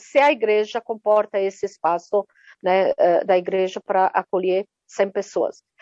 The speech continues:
Agora nós temos, eh, até cinquenta pessoas. Então,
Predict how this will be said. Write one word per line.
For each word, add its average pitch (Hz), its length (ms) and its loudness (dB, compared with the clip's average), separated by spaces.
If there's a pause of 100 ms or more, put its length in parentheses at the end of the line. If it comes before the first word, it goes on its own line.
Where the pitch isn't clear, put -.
(180)
Agora 240 480 8
nós 240 260 -2
temos, 233 520 -2 (400)
eh, 185 320 2
até 208 280 0
cinquenta 202 520 -6
pessoas. 190 540 -2
Então, 202 420 2